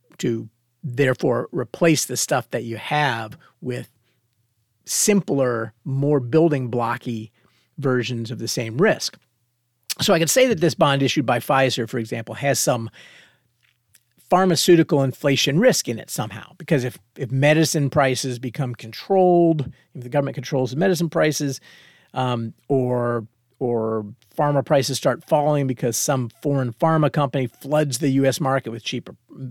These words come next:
cheaper medicines, um, and maybe this is a bad example because the F D A stops all that and protects Pfizer, but, um, bear with me. Um,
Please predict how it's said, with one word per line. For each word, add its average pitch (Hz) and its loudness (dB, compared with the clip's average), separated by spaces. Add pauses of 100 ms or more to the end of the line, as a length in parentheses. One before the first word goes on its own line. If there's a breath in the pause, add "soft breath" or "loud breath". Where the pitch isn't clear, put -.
(160)
cheaper 110 -6
medicines, 165 2 (640 loud breath)
um, 127 -2 (800)
and - -12
maybe 135 -2
this 131 -2
is 143 -2
a 127 -4
bad 127 0
example 123 0
because 113 -2
the 120 -2
F 117 -6
D 127 -2
A 113 -2
stops 123 -2
all 113 0
that 117 0
and 107 -10
protects 123 -14
Pfizer, 143 2
but, 131 0 (360)
um, 113 -10 (840)
bear 147 4
with 202 6
me. 113 -4 (840 loud breath)
Um, 135 2